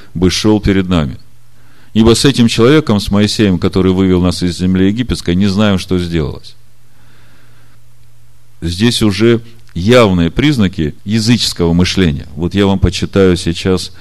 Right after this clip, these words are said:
что по поводу такого мышления пишет, э, один из, э, иудейских мудрецов,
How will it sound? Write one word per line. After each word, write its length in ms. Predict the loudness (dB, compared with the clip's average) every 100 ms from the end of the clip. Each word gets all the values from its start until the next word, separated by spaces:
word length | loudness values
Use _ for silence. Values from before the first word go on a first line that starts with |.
| -20 -20 -20 -16
что 380 | -14 -8 -4 -4
по 180 | -2 -2
поводу 440 | 0 2 0 -2
такого 440 | -4 -4 -2 -2
мышления 680 | 0 -2 -4 -2 0 2 0
пишет, 500 | -2 -8 -6 -10 -12 -10
э, 260 | -8 -10 -10
один 500 | -12 -8 -4 -2 -4 -6
из, 340 | -8 -8 -8
э, 280 | -8 -8 -10 -8
иудейских 640 | -6 -4 -4 -6 -10 -10
мудрецов, 580 | -6 -6 -6 -2 -2